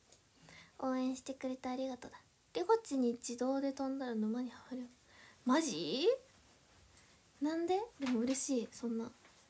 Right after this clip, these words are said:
私とフィーリング合ってくれて。また君か。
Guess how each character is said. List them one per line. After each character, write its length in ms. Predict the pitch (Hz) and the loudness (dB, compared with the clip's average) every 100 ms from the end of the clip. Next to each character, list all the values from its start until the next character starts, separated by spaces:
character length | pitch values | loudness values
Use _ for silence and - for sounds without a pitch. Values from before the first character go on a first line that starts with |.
| - - - | -20 -16 -12
私 300 | - 247 - | -4 -2 -2
と 220 | 220 240 - | -4 -8 -12
フ 160 | - 254 | -4 2
ィ 60 | 240 | 2
ー 40 | |
リ 120 | 226 | 4
ン 80 | 226 | 0
グ 80 | 226 | 0
合 60 | |
っ 20 | 220 | -4
て 160 | 214 | -6
く 100 | - | -10
れ 100 | 190 | -12
て。 160 | - - - - - - - - | -14 -18 -20 -20 -20 -20 -12 0
ま 200 | 214 240 | 2 4
た 140 | 381 381 - | 2 0 -2
君 420 | 339 311 302 294 | -4 0 0 0
か。 320 | - 254 | 0 -2